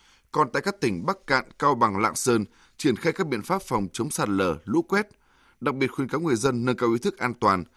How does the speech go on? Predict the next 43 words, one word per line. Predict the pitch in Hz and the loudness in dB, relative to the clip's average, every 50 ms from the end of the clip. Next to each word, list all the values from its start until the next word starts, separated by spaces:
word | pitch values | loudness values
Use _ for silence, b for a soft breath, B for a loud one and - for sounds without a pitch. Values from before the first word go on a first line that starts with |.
| b b b | b b b
không | - - 185 175 139 104 | -4 -2 -2 -2 0 2
vượt | 117 110 90 | 0 0 2
ngầm | 104 104 110 110 101 90 82 - | 0 2 2 2 2 0 -4 -8
khi | - - 131 | -4 -2 -2
nước | 120 143 170 - | 0 -2 -2 -4
lũ | 135 151 160 | -2 -2 0
dâng. | 120 127 120 107 92 _ _ _ _ _ _ _ b b b b b b b b b b | 2 2 2 0 0 _ _ _ _ _ _ _ b b b b b b b b b b
Đáng | b 104 110 113 127 135 | b -2 -2 -2 -2 -4
chú | - - 127 | -6 -6 -4
ý, | 113 113 113 123 165 170 _ b b b b b b b | -2 0 0 -2 -4 -6 _ b b b b b b b
chỉ | b - 127 110 104 95 | b 0 0 2 2 0
trong | - 156 131 123 | 0 -2 -2 -2
những | 131 165 185 | -2 -4 -4
trận | - - 131 101 98 98 98 | -2 -2 -2 -2 -2 -4 -2
dông | 101 135 127 120 | 0 0 0 2
lốc | 151 196 - | 0 -2 0
đầu | 139 110 98 | 2 2 2
năm, | 92 104 110 107 101 95 b b b b b b b b b b | 2 2 2 2 0 -2 b b b b b b b b b b
các | - - - | -6 -4 -2
tỉnh | 160 127 110 98 107 | -2 -2 -2 -2 -4
Bắc | 180 208 - - | -6 -8 -8 -4
Cạn, | - 127 120 - - - - | -4 -2 -2 -4 -8 -12 -6
Cao | - 151 135 | -4 -4 -2
Bằng | 113 110 101 92 82 b b b b | 0 0 -2 -2 -6 b b b b
đã | - 107 131 | -4 -4 -2
có | - 190 | -2 -2
hàng | 175 156 123 | -4 -4 -4
trăm | 104 - 165 160 | -4 -4 -4 -4
ngôi | 160 156 139 | -4 -4 -2
nhà | 120 110 101 95 | -2 0 0 0
bị | 92 98 98 85 | 0 0 -2 -2
tốc | - 190 - | -2 -4 -4
mái, | 196 113 104 104 147 147 - | -2 -2 -2 -2 -4 -4 -4
hư | 147 135 | -4 -2
hỏng, | 117 117 107 85 71 - b b b b b | 0 0 -2 -2 -2 -10 b b b b b
hàng | b 135 127 | b -6 -4
chục | 117 - 151 127 - | -2 -2 -2 -2 -4
hộ | 113 127 - 92 | -6 -6 -6 -4
dân | 110 113 160 160 147 123 | -2 -2 -4 -4 -2 -2
bị | 120 107 95 98 95 | -2 -2 0 0 0
vùi | 87 101 110 | 2 2 2
lấp | 160 190 | 2 0
nhà | 127 131 110 | -2 -2 -4